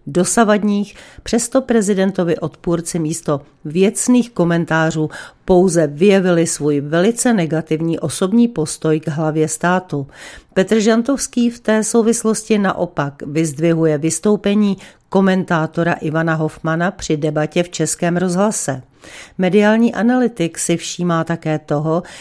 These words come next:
jak se s čím dál více stran ozývá volání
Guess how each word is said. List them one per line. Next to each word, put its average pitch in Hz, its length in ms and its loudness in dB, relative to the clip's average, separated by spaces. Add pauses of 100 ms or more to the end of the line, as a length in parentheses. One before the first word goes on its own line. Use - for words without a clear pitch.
(140)
jak 175 400 0
se - 180 -2
s - 260 -6
čím 233 420 0
dál 170 380 0
více 165 360 -4
stran 156 380 -2
ozývá 170 520 0
volání 156 760 0